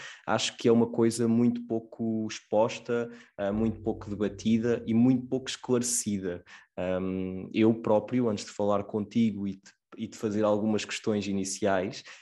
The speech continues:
não, não sabia o que é que era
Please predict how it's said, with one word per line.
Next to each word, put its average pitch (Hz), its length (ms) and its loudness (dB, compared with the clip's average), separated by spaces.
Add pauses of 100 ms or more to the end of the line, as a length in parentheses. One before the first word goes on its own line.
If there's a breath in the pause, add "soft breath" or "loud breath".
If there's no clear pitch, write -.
(140 loud breath)
não, 123 200 4 (280)
não 135 220 4
sabia 127 680 2 (320)
o 123 60 -8
que - 180 -6
é 120 40 2
que 120 260 0
era 131 340 4